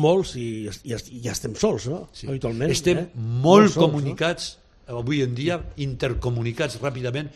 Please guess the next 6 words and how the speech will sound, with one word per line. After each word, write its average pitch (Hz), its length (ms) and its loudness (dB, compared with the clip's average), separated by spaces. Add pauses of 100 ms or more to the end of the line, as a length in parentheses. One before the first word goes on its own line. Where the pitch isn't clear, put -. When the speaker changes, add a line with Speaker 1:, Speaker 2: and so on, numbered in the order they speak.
(220)
Speaker 2:
però 113 200 -6
mai 117 520 -2
havia 113 280 -6 (100)
hagut 123 240 -4 (120)
tanta 131 380 -4 (240)
solitud, 101 840 -10